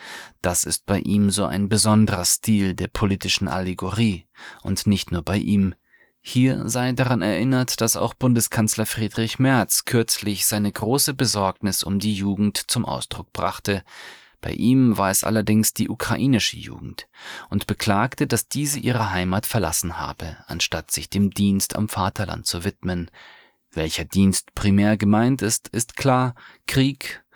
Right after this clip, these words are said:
Von Krieg sind die deutschen Politiker heutzutage wie besessen.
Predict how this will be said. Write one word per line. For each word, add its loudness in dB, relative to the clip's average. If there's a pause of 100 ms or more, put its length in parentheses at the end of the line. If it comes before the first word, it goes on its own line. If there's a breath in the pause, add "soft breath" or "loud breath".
(200 loud breath)
Von -2
Krieg -4
sind -4
die -4
deutschen 2
Politiker 0 (260 soft breath)
heutzutage 0
wie -10
besessen. 0